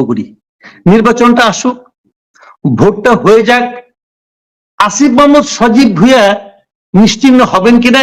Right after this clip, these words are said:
এটা ওনাকে ভাবতে বলেন। উনি রাজনীতিতে কোথায় থাকবেন এটা ভাবলেই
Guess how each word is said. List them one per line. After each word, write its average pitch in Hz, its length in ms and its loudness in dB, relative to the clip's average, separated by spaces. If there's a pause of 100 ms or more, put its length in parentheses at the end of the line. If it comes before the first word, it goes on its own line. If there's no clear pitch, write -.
এটা 208 140 0
ওনাকে 185 200 -2
ভাবতে 147 320 -6
বলেন। 117 220 -8 (1400)
উনি 214 260 2
রাজনীতিতে 220 640 0
কোথায় 233 300 -2 (100)
থাকবেন 165 360 -2 (640)
এটা 226 160 0
ভাবলেই 202 400 -2